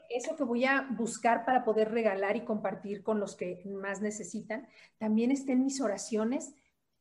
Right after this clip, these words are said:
todos los días, pidiendo por todas esas personas que no conocen a Jesús,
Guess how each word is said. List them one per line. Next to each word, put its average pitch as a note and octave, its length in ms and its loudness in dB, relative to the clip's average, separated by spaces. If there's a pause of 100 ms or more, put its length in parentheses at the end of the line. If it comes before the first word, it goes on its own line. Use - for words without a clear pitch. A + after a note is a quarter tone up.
(300)
todos E4+ 260 2
los D#4+ 160 4
días, - 440 -2 (160)
pidiendo B3 460 0
por B3 200 -2
todas D4 500 4
esas C4+ 220 -2
personas A#3 440 -2
que A3+ 140 -4
no G#3+ 180 -2
conocen A#3 520 -4
a - 100 -4
Jesús, - 420 -18